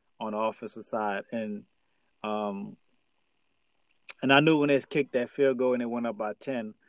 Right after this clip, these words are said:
I said, I told, uh, I,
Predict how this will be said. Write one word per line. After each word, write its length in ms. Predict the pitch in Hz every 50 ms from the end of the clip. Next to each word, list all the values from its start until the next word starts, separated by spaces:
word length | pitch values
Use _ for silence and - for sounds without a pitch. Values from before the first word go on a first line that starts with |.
| _ _ _ _ -
I 80 | 110
said, 440 | 107 - - 123 117 110 107 107 107 - - - - - - -
I 100 | 127 123 110 -
told, 340 | - 123 117 117 117 110
uh, 380 | 113 110 107 107 107 101 101 107 - - 139 - _ _ _ _ _ _ _ _ _ _ _ -
I, 100 | 131 117